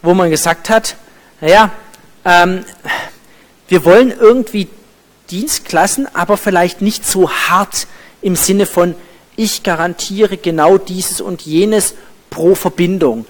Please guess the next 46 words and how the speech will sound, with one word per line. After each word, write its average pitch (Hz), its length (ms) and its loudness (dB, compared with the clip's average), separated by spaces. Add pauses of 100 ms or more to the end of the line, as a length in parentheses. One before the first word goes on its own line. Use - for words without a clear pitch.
(180)
Das 170 120 -2
ist - 60 0
uns 220 200 -2
zu 208 120 0
aufwendig. 120 680 -2 (400)
Die 190 60 -4
I 185 160 4
E 185 40 2
T 180 160 0
F, 214 260 2
nachdem 185 360 -2
sie 180 120 -6
so 165 120 -2
ein 160 100 -4
bisschen 202 300 -4
mit 185 100 -2
diesem 170 180 -6
ganzen 170 260 -6
Integrated 190 500 -4
Services 175 560 2 (300)
eine 156 80 -8
Bruchlandung 233 580 -2
erlebt 220 420 2
hat, 214 220 0 (220)
werde 135 160 -6
ich - 100 -10
gleich 135 200 -4
noch 165 100 -4
erklären, 147 440 -4 (280)
wie 127 120 -18
die 214 140 -2
dann 147 260 -2
funktioniert 147 540 -6
haben, 208 200 -2 (240)
hat 160 100 -8
man 170 60 2
gesagt, 175 180 -2
naja, 175 180 0 (120)
vielleicht 156 360 -2
reicht's 170 340 -2
ja, 180 180 0 (320)
wenn 156 80 -8
ich 151 100 -8
so 180 120 0
eine - 80 0
Art 151 280 0